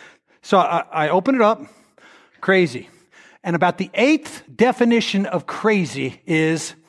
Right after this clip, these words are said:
significant deviation from the norm.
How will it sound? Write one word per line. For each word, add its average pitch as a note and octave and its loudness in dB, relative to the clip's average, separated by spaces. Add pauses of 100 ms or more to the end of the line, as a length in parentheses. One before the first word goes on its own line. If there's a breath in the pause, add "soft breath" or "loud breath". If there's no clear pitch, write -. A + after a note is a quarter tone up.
(560 loud breath)
significant G3 0 (640)
deviation G3 0 (500 soft breath)
from F#3 0
the F3 2
norm. D3+ 2